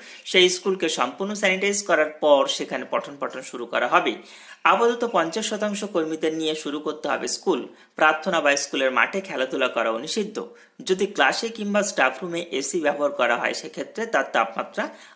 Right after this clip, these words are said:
আঠাশ থেকে তিরিশ ডিগ্রি সেলসিয়াসের মধ্যে রাখতে হবে। স্কুলে সম্পূর্ণ রকমভাবে বন্ধ থাকবে বায়োমেট্রিক হাজিরা।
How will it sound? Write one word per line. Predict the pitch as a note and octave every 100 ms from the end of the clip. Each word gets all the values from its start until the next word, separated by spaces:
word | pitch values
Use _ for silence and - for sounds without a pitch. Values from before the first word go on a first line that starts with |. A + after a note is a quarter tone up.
| _
আঠাশ | - - B3+ -
থেকে | A#3 -
তিরিশ | D3+ D#3 D3 -
ডিগ্রি | C#3+ C3+
সেলসিয়াসের | C3 A#2+ A#2 A#2+ A2+ A2+
মধ্যে | A2+ G#2+ A2+
রাখতে | G2+ - A2
হবে। | A#2 G2 - - _ - _
স্কুলে | - - A3+ A#3
সম্পূর্ণ | G#3 E3+ - A#3 A3+
রকমভাবে | G#3 G3+ A3 - - _ F3+ F#3+
বন্ধ | D3 C#3 -
থাকবে | F3+ F#3+ - B3
বায়োমেট্রিক | C#3 A#2+ A2+ - F3 -
হাজিরা। | - - -